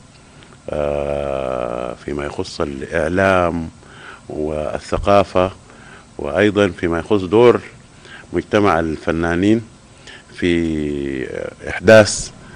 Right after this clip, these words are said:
نقلة حقيقية ت-، تقود البلاد في اتجاه، آه، تحقيق السلام الشامل. كمان يعني نحن جينا ضمن وفد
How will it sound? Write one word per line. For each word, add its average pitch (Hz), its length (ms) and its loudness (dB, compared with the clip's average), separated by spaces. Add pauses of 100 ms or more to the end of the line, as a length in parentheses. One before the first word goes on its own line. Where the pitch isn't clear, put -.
(440)
نقلة 92 500 6
حقيقية 92 880 6 (880)
ت-، 73 540 6
تقود 98 340 10
البلاد 90 600 10
في - 120 2
اتجاه، 92 540 8 (800)
آه، 80 160 6
تحقيق 98 420 8
السلام 98 460 10
الشامل. 107 560 10 (360)
كمان 110 440 10 (800)
يعني 76 520 6
نحن 90 280 8
جينا 110 320 12
ضمن 92 240 10
وفد 110 280 10